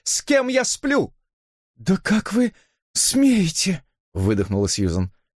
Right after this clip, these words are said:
«Как вы можете так говорить? Это ужасно!»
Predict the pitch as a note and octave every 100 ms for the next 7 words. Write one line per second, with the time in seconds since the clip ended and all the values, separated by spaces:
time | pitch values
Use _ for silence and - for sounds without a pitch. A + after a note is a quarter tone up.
0 | _ _ - B3+ - B3 C4 - _ D#3+
1 | A3 C#4 B3+ C#4 C4+ C#4+ A#3 G#3+ C#4 D4
2 | C#4+ - _ _ - B3 D4 D4 B3+ C4
3 | C#4 G3+ - D3